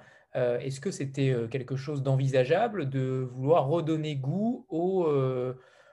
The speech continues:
aux jeunes, aux étudiants, aux adolescents, euh, peu importe, euh, la catégorie, mais redonner goût à l'épistolaire ?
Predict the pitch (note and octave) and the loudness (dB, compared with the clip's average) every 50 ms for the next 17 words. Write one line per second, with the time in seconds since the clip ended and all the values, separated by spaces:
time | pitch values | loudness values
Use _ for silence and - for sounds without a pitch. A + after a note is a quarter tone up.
0 | _ _ _ - B2+ B2 A#2 B2+ B2+ C#3 E3 F#3 F3 D3 C#3 C3 B2+ B2 A#2+ A#2+ | _ _ _ -8 -6 -4 0 4 6 6 6 6 4 2 2 2 2 0 -2 -2
1 | C3 B2 - - C3 G#2+ A#2 C3+ D3 E3 D#3+ C3+ C#3 A#2+ B2 B2+ A#2+ A#2+ A#2 - | -2 -4 -4 -6 -8 -4 0 2 4 4 4 2 0 0 0 -2 -4 -4 -4 -2
2 | - C#3+ E3 F3 F3+ E3 C#3 B2 A#2+ A#2 A#2+ - - C3+ B2+ A#2+ - F3 F#3+ - | -2 -2 -2 0 -2 0 0 2 0 0 -2 -2 -2 -2 -2 -2 -2 -4 -4 -4
3 | - - C3+ A#2+ A#2+ A#2+ A#2 A2+ A#2+ A#2+ - B2 - B2+ A2+ A#2 A#2 C#3 E3+ G3 | -6 -8 -6 -6 -4 -4 -2 -4 -4 -6 -6 -8 -6 -6 -4 -2 -2 -2 -2 -4
4 | F3 D3+ C#3 B2+ A#2 A2+ A2 D3 D3 C#3+ D3 C#3+ C#3 C#3 C#3 C3+ C#3 F3 F#3+ F#3+ | -4 -2 0 0 0 0 0 0 0 0 2 2 2 2 2 0 0 -2 0 2
5 | E3 C#3 C3+ C3+ C3 B2 B2 A#2+ A2+ A2 A2+ A#2+ C3+ C3+ C3+ C#3+ C#3 - - - | 2 2 4 4 4 4 4 2 2 0 -2 -4 -4 -6 -6 -6 -10 -10 -4 -2
6 | B2+ B2 C3+ D#3 G3 G#3 - - | 0 2 2 2 2 0 -2 -10